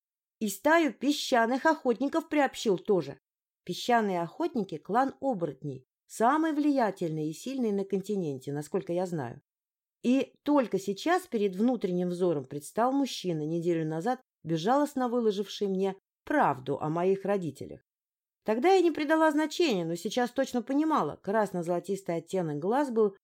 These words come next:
свойственным именно представителям клана песчаных охотников. Значит, этот Рэй по просьбе Ринара согласился содействовать в поиске метаморфа, укравшего Экерта и пытавшегося выманить меня за пределы Академии.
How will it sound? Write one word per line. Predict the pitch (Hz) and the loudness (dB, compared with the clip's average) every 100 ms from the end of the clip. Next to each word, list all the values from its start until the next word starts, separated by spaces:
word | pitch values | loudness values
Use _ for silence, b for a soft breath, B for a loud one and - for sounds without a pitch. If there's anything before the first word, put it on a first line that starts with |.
| _ | _
свойственным | - 202 277 294 277 277 277 - | -12 -2 -2 -2 -2 -2 -2 -2
именно | 285 294 285 | 0 2 0
представителям | - 233 - 240 240 233 233 220 | -4 -10 -4 -2 -2 -2 -2 -2
клана | 226 226 220 | 0 0 -2
песчаных | 208 226 - 214 160 127 123 | -4 -8 -4 -2 -2 -2 -8
охотников. | 131 131 - 117 - - _ _ _ _ - | -8 -10 -8 -10 -12 -20 _ _ _ _ -8
Значит, | 156 185 170 170 269 269 - | 0 2 2 -2 -6 -8 -4
этот | 180 196 196 | -2 -2 -4
Рэй | 170 160 | -2 -2
по | 170 170 | -2 -4
просьбе | 226 254 208 | -2 -2 0
Ринара | 185 160 139 139 190 | 0 0 -2 -4 -6
согласился | 202 190 196 254 262 226 | -4 -2 -2 -4 -10 -4
содействовать | 233 202 240 240 233 226 | -4 -2 -4 -6 -8 -10
в | - | -4
поиске | 254 254 - 262 247 196 | -2 -2 -4 -8 -6 0
метаморфа, | 240 330 359 381 262 - 165 | 2 4 4 4 2 0 -6
укравшего | - - 247 240 - 196 | -6 -4 2 0 2 0
Экерта | 196 294 392 370 185 - | 0 2 2 2 -2 -6
и | - 170 | -4 -4
пытавшегося | 196 226 240 - 247 240 254 | 0 0 0 0 -2 0 0
выманить | 240 254 262 262 254 | 2 2 2 0 0
меня | 262 262 | 2 2
за | 262 | 0
пределы | 269 247 285 285 | -4 0 2 2
Академии. | 285 320 277 175 131 139 | 2 0 2 0 -2 -8